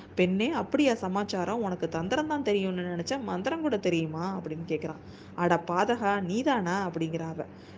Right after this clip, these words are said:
"பெண்ணே, நான் யாருன்னு உனக்கு தெரியுமா?" அப்படின்னு கேக்குறா, கேக்குறான் அவன். "இலங்கையில இளவரசரை கொல்ல பார்த்தவன் நீதானே? அது உன்னால முடியல.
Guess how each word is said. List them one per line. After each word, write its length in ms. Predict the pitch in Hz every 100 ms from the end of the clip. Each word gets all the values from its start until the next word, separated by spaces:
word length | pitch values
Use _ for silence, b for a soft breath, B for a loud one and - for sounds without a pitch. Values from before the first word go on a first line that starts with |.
| -
"பெண்ணே, 300 | 202 202 269
நான் 180 | 330 220
யாருன்னு 400 | 180 208 269 277
உனக்கு 220 | 269 202
தெரியுமா?" 560 | 180 196 240 165 208 -
அப்படின்னு 240 | 160 165 170
கேக்குறா, 420 | 160 - 160 151 -
கேக்குறான் 320 | 180 170 160
அவன். 160 | 156 147 B B B B
"இலங்கையில 380 | 180 240 302 254
இளவரசரை 560 | 180 190 220 233 190 185
கொல்ல 180 | 202
பார்த்தவன் 340 | 233 202 185 170
நீதானே? 440 | 180 208 185 170
அது 440 | 214 190 165 180 175
உன்னால 220 | 208 262 226
முடியல. 400 | 254 233 180